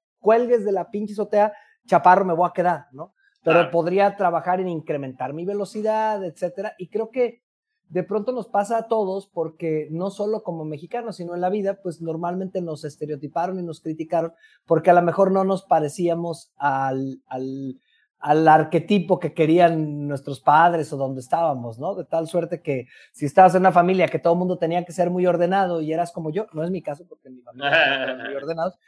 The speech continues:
Speaker 1: pues seguramente vives toda la frustración de, de que, de que dices, "De verdad soy un pendejo desordenado", cuando a lo mejor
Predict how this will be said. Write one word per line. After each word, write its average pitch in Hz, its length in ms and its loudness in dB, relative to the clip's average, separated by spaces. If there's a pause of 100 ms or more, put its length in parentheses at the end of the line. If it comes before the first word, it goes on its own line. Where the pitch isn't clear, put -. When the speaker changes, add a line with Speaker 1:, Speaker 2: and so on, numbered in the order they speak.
(280)
Speaker 1:
pues 180 160 4
seguramente 196 480 6
vives 185 280 2
toda 185 220 2
la 180 80 0
frustración 151 720 -8
de, 156 300 -6 (520)
de 147 240 -2
que, 139 320 -2
de 143 120 -8
que 156 80 -6
dices, 143 200 -4
"De 135 120 0
verdad 151 260 0
soy 160 160 -2
un 156 140 -2
pendejo 151 500 -4
desordenado", 135 720 -4 (300)
cuando 156 320 6
a - 20 8
lo 151 100 4
mejor 170 560 4